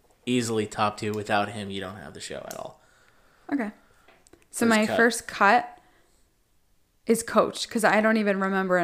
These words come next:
Speaker 2: anything about him. <laughs>
Speaker 1: Okay.
Speaker 2: He, like, came and left, right?
Speaker 1: Yeah, he was on the show.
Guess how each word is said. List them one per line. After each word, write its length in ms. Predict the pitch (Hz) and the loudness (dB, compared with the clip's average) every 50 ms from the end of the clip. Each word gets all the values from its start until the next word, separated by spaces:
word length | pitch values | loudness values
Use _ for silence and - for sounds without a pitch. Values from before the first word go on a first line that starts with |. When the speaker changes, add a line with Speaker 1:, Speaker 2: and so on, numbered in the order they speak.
| - - | 0 -2
Speaker 2:
anything 360 | - 196 196 190 - - - | -2 -2 -2 -2 -4 -4 -6
about 160 | - - - 233 | -4 0 0 2
him. 360 | - - - - - - 254 - - - | 4 4 2 4 8 10 10 10 10 10
<laughs> 760 | 415 330 320 311 277 302 440 415 - 440 453 427 - - - - 262 285 - - - | 10 12 12 10 10 12 12 12 12 12 8 6 6 6 0 -6 -8 -8 -8 -8 -8
Speaker 1:
Okay. 140 | - 262 - | -6 -6 0
Speaker 2:
He, 140 | - 381 381 | 4 4 6
like, 200 | 370 381 381 - | 6 6 4 2
came 320 | - - 330 302 294 302 294 | 2 4 6 6 6 6 6
and 160 | 277 240 214 | 6 6 6
left, 440 | 208 208 208 208 220 214 - - - | 8 10 10 10 8 6 0 -2 2
right? 380 | 220 208 202 208 226 233 - - - 143 | 4 6 6 6 6 4 0 -2 -6 -4
Speaker 1:
Yeah, 360 | - 165 165 156 143 131 - - - - | 2 8 10 10 10 10 6 2 -6 -8
he 120 | 143 151 | -6 -4
was 180 | 151 147 139 143 | -2 -2 0 2
on 180 | 143 139 139 139 | 4 4 4 2
the 60 | 135 | 0
show. 680 | 135 - 147 131 127 127 123 123 120 120 120 - - | 0 2 4 4 6 6 6 4 4 2 -2 -2 -6